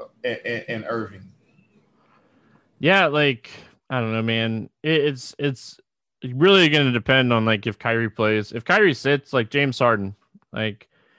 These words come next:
Speaker 2: his usage is gonna be insane here, um, with Durant and Irving off the floor. You just would worry about the game staying close. So you'd have to run it back with a couple Pacers and just hope the game just stays close and you get that, like, ceiling game.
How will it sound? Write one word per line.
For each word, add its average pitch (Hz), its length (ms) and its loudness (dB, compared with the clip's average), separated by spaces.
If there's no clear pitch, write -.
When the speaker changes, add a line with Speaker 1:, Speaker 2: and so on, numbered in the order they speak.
Speaker 2:
his 131 220 -4
usage 147 340 -2
is 120 100 -8
gonna 131 240 -2
be 127 140 0
insane 120 560 -2
here, 113 460 0
um, 107 440 0
with 117 220 -4
Durant 113 420 0
and 110 180 -6
Irving 113 360 -4
off 110 160 -6
the 127 60 -20
floor. 113 280 -4
You 117 60 -2
just 117 260 -12
would 113 180 -8
worry 123 300 0
about 117 220 2
the 110 80 -4
game 117 260 0
staying 110 360 -2
close. 120 360 2
So - 140 -6
you'd 113 160 2
have 180 160 0
to 151 100 -8
run 143 140 0
it 123 100 -2
back 120 220 -2
with 117 100 -8
a 107 40 -6
couple 117 280 -10
Pacers 113 500 -4
and 101 120 -4
just 107 260 -10
hope 156 240 2
the 139 100 0
game 131 400 2
just 110 460 -4
stays 135 440 0
close 123 380 2
and 113 100 -2
you 110 60 -4
get 117 140 -4
that, 117 160 2
like, 107 180 0
ceiling 117 400 -2
game. 110 400 0